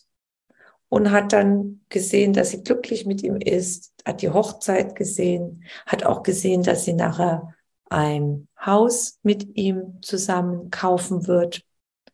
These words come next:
Und jetzt stand sie da und hatte diese zwei Wahrnehmungen.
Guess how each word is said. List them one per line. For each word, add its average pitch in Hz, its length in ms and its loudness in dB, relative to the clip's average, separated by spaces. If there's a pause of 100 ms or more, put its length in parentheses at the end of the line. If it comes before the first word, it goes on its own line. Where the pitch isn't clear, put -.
(880)
Und 269 180 10
jetzt 294 220 4
stand 240 300 6
sie 247 240 2
da 160 480 0 (380)
und 190 160 0
hatte 202 240 6
diese 190 320 0
zwei 233 1000 6 (500)
Wahrnehmungen. 180 1200 2